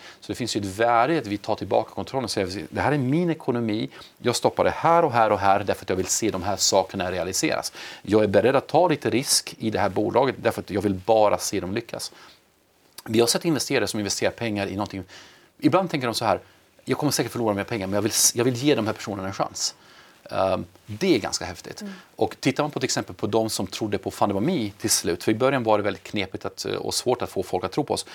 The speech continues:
Speaker 1: Men de som, de som till slut valde att ge oss pengar istället för att göra någonting annat, de har trott på mig och min medgrundare, vårt team, och sagt: "Ni ska få en chans att lyckas." Och vi har försökt förvalta det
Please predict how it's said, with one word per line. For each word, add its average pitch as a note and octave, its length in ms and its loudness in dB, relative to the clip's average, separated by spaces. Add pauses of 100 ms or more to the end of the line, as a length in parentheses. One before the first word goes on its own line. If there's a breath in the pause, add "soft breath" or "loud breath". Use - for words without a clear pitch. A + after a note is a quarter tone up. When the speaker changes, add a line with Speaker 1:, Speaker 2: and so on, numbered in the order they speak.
(220 loud breath)
Speaker 1:
Men G#2+ 100 0
de A2+ 120 4
som, - 160 -6
de A#2+ 120 2
som A#2+ 120 -6
till A2 100 -4
slut C3 200 0
valde A2+ 420 4
att - 160 -4
ge A2 180 4
oss G2+ 200 4
pengar G#2 280 -4
istället G2 280 -2
för - 100 -8
att - 80 -8
göra G2+ 120 0
någonting G2 240 -4
annat, C3+ 380 0 (880 loud breath)
de C#3+ 480 2
har C#3 140 0
trott - 420 -4
på A#2 120 -2
mig A2 260 -2
och G#2 60 -2
min G#2 140 -2
medgrundare, G#2 540 -4
vårt F#2+ 280 -6
team, C3+ 260 -2
och G2+ 60 -4
sagt: - 320 -2 (200 loud breath)
"Ni C#3+ 300 2
ska - 140 -6
få - 160 -4
en G#2 60 -2
chans G2+ 260 -2
att G#2+ 60 -6
lyckas." A2+ 340 -2
Och G2 100 -4
vi A#2 40 0
har C#3 60 0
försökt - 260 -8
förvalta G2 480 2
det A2+ 120 2